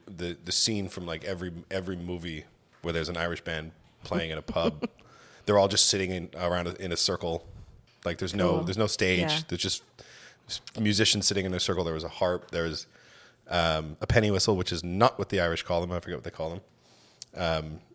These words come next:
Speaker 1: but when I said penny whistle, my friend looked at me like, "What the fuck?"
Speaker 2: <laughs>
Speaker 1: Or maybe it was, maybe it was, was, maybe it was the Brit that was there that didn't call
Speaker 2: Yeah.
Speaker 1: it a penny whistle. Um,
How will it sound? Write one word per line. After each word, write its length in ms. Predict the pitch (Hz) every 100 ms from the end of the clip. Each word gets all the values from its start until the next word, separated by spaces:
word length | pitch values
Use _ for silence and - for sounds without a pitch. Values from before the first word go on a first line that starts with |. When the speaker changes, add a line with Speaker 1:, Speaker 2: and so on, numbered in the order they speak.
| - -
Speaker 1:
but 160 | 98
when 80 | 82
I 40 | 82
said 200 | 92 -
penny 160 | 90
whistle, 240 | 82 - 80
my 100 | 82
friend 180 | 85
looked 140 | 80 85
at 60 |
me 40 | 78
like, 140 | 76
"What 140 | 82 -
the 40 | - 80
fuck?" 500 | - - - - 208 - 214
Speaker 2:
<laughs> 200 | - - -
Speaker 1:
Or 40 |
maybe 160 | 113 117
it 60 |
was, 240 | 98 92 -
maybe 180 | 98 90
it 40 | 87
was, 260 | 85 - - _ _ -
was, 340 | 78 78 - _ - - - - - _ -
maybe 160 | 113
it 80 | 110
was 140 | 104
the 80 | -
Brit 320 | 87 101 95
that 100 | -
was 140 | 69 78
there 160 | 71
that 100 | 71
didn't 180 | 71 71
call 100 | 82
Speaker 2:
Yeah. 60 | 76
Speaker 1:
it 40 |
a 40 | 76
penny 180 | - 73
whistle. 260 | 73 76 _ - - - - - -
Um, 380 | - 87 82